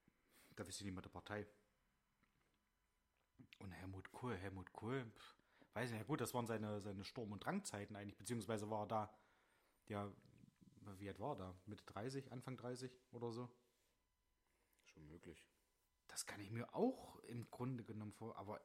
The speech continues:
Speaker 1: ah, ich sag Josch-, Joschka Fischer.
Speaker 2: Ich bin tatsächlich auch bei Joschka Fischer.
Speaker 1: Hm.
Speaker 2: Na, Claudia Roth würde man es so vom Auftreten her zutrauen, aber ich glaube, wenn die vor einem Präsidenten steht, ist das eine Wurst.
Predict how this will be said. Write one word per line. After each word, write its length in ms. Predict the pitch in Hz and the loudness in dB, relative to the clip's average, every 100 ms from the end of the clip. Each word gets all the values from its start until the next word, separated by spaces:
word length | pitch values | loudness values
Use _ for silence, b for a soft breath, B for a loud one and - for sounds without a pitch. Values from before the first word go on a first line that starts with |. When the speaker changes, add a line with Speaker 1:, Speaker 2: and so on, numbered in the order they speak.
| - | -4
Speaker 1:
ah, 600 | 104 98 95 98 95 92 - - _ _ B B B B B - | -2 0 0 0 0 -2 -6 -10 _ _ B B B B B -8
ich 180 | 113 - | -2 4
sag 240 | 131 - | 4 4
Josch-, 180 | 123 - - | 0 -2 -8
Joschka 360 | 135 143 - 127 | 2 2 6 4
Fischer. 380 | - 120 95 95 - _ _ _ _ _ B B B B B - | 4 0 -2 -4 -8 _ _ _ _ _ B B B B B -18
Speaker 2:
Ich 180 | 90 - | -12 -2
bin 160 | 113 | -2
tatsächlich 440 | 113 98 98 98 69 | 0 0 -2 -4 -6
auch 120 | 71 | -6
bei 140 | 90 | -6
Joschka 360 | 78 76 - 73 | -4 -6 -8 -12
Fischer. 300 | - 69 76 - _ _ | -12 -16 -16 -20 _ _
Speaker 1:
Hm. 280 | 110 113 139 - B B B B - | -2 0 -2 -6 B B B B -12
Speaker 2:
Na, 100 | 92 | -4
Claudia 340 | 101 107 107 | 2 4 4
Roth 240 | 95 120 | 4 4
würde 180 | 113 107 | 4 4
man 140 | 101 98 | 4 2
es 100 | - | 2
so 140 | 110 | 0
vom 420 | - 98 98 95 | 0 -2 -2 -4
Auftreten 540 | - 107 - 113 107 98 | 0 0 2 2 2 0
her 180 | 98 92 | -2 -2
zutrauen, 460 | 110 110 - 98 | -4 -2 0 0
aber 120 | 87 | 0
ich 120 | 95 - | -2 0
glaube, 260 | 101 101 | 0 2
wenn 120 | 98 98 | 0 -2
die 120 | 104 | -2
vor 120 | 107 | -2
einem 200 | 104 101 | 0 -2
Präsidenten 560 | 104 95 92 95 98 98 | -2 -4 -2 -2 -2 -4
steht, 220 | - 87 | -2 -2
ist 140 | 87 | -4
das 120 | 90 85 | -8 -8
eine 180 | 82 | -10
Wurst. 320 | 76 76 - | -10 -10 -12